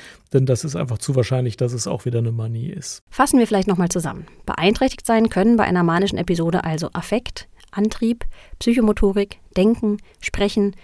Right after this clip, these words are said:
Speaker 2: Aufmerksamkeit und Gedächtnis. Auch leichtsinniges Verhalten, Distanzlosigkeit und gesteigerte Libido können auftreten.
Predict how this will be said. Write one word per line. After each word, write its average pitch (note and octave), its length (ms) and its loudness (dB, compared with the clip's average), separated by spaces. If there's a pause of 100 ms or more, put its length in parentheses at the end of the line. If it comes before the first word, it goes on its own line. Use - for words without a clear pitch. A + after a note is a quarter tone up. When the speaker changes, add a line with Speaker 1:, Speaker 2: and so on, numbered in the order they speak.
(220)
Speaker 2:
Aufmerksamkeit G3 800 -2 (140)
und A3 160 0
Gedächtnis. D#3 560 -6 (680)
Auch F3+ 240 -2
leichtsinniges F3 600 0
Verhalten, G3 680 -2
Distanzlosigkeit G#3+ 1000 -2
und F#3+ 100 0
gesteigerte G3 480 0
Libido F3 400 4
können E3 260 -6
auftreten. F3 680 -8